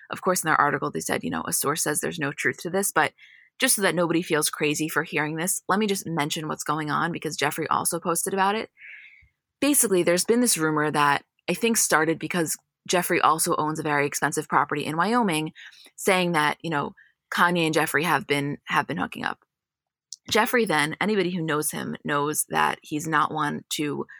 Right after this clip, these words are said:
remove himself from drama, especially when it aids in his relevancy. So he posted this photo of himself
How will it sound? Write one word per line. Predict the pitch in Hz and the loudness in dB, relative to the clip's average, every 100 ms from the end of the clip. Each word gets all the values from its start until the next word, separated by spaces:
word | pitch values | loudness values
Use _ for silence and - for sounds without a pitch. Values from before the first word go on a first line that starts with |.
| - - | -14 -4
remove | 165 160 | 0 0
himself | 185 165 - 165 | 0 -2 0 0
from | - 151 | -2 -2
drama, | 165 165 156 | 0 2 0
especially | - 151 160 160 | 0 -2 -2 -2
when | 151 | -4
it | 156 | -4
aids | - 139 139 - | -2 -2 -2 -6
in | 165 | -6
his | 160 | -2
relevancy. | 143 135 170 180 214 233 254 - - - _ _ | 0 0 -2 -6 -4 -6 -8 -20 -20 -20 _ _
So | - | 0
he | 190 | 0
posted | 208 196 254 | 2 0 0
this | 220 - | -2 0
photo | 165 160 | 0 0
of | |
himself | 180 165 185 180 185 | -2 -2 -2 -2 -4